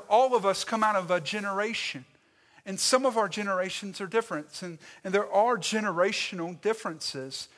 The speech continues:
between someone like, like me and my parents and, and even some of the young folks that are here. I'm gonna be honest with you.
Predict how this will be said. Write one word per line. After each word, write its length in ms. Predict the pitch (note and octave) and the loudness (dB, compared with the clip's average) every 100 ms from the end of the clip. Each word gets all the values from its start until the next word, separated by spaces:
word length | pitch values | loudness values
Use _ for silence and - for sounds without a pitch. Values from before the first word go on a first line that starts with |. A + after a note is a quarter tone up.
| - - - | -20 -20 -10
between 520 | E3 - G3 F#3+ F3+ _ _ _ _ _ _ _ _ | -8 -4 -4 -4 -6 _ _ _ _ _ _ _ _
someone 560 | - - G3+ F#3+ F#3 F3+ | -4 0 2 2 0 2
like, 180 | D#3+ D#3 - _ | 0 -2 -16 _
like 240 | D#3 D3+ | -4 -4
me 460 | F3+ G3 F#3+ D3+ A2+ | -6 -4 -4 -8 -10
and 140 | A2+ A#2+ _ _ _ _ _ _ _ _ | -14 -18 _ _ _ _ _ _ _ _
my 120 | D3+ | -8
parents 920 | C#3+ - G3+ F#3 C3+ C#3+ - - - - _ _ _ _ | -6 -4 0 0 -2 -8 -8 -6 -8 -14 _ _ _ _
and, 260 | D#3+ E3 D3 - | -2 -2 -4 -12
and 140 | E3+ E3+ | -8 -6
even 340 | G3+ G#3+ G3+ - _ | -4 -4 -6 -10 _
some 280 | - G#3 F#3+ | -6 -4 -2
of 80 | D#3+ | -4
the 80 | |
young 300 | D3 F3 G3+ | -2 0 -2
folks 500 | G3 - D3 C3 - | -4 -4 -4 -4 -6
that 180 | - D3 | -4 -4
are 120 | C#3 | -4
here. 320 | C#3 D3 B2 A2 _ _ _ _ _ _ _ _ _ _ | -8 -10 -10 -14 _ _ _ _ _ _ _ _ _ _
I'm 80 | D3+ | -4
gonna 140 | A3+ G#3+ | -2 0
be 120 | G3+ | 4
honest 440 | F#3+ A#3 A#3 - | 4 4 -2 -4
with 200 | G3+ G3 | -4 -4
you. 180 | G3 F#3+ | -8 -12